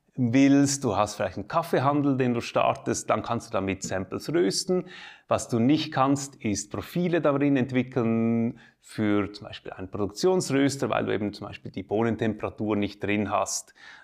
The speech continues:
Ähm, also für den Zweck würde ich ihn jetzt nicht nutzen,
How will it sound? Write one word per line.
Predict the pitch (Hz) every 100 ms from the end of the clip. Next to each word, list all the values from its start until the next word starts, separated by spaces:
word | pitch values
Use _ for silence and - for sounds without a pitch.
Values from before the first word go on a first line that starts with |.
| -
Ähm, | 95 95 95
also | 98 101
für | 90 98
den | 120 135
Zweck | 131 113 -
würde | 117
ich | 98 120
ihn | 110
jetzt | 101 - -
nicht | 185 -
nutzen, | 190 190 - 180 175